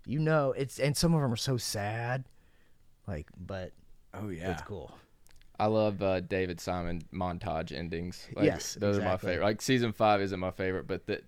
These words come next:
Speaker 3: the last episode of it, like
Speaker 1: Yeah,
Speaker 3: you said, it
Speaker 1: exactly.
Speaker 3: ties up everything where it's kinda like, "Oh, wow, this is,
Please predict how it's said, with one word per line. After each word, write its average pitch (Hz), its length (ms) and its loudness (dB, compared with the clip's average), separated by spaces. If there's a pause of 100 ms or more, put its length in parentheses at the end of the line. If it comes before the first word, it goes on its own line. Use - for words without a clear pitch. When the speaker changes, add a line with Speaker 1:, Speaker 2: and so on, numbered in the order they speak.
(200)
Speaker 3:
the 104 140 -2
last 110 460 6
episode 92 520 -2
of 80 140 -2
it, 69 40 -4
like 101 100 4
Speaker 1:
Yeah, 104 120 6
Speaker 3:
you 101 80 2
said, 101 120 0
it 104 120 2
Speaker 1:
exactly. 101 160 -2
Speaker 3:
ties 92 200 0
up 87 180 -6
everything 85 420 -6
where 82 120 -4
it's - 160 -10
kinda 82 180 -8
like, 80 180 -8
"Oh, 156 100 -8
wow, 160 240 -8
this 101 220 -8
is, 95 240 -12